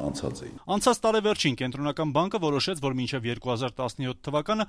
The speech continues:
Speaker 2: առևտրային բանկերը պետք է վեց անգամ մեծացնեն կապիտալի նվազագույն սահմանաչափը՝ հինգ միլիարդից հասցնելով երեսուն միլիարդ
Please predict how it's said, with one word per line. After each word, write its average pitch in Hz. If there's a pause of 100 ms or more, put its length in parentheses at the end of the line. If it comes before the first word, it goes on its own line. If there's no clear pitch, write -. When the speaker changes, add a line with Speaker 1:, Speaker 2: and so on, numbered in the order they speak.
(220)
Speaker 2:
առևտրային 214
բանկերը 185
պետք 175
է 160
վեց 139
անգամ 170
մեծացնեն 170
կապիտալի 113
նվազագույն 113
սահմանաչափը՝ 175 (320)
հինգ 190
միլիարդից 208
հասցնելով 135
երեսուն 120
միլիարդ 107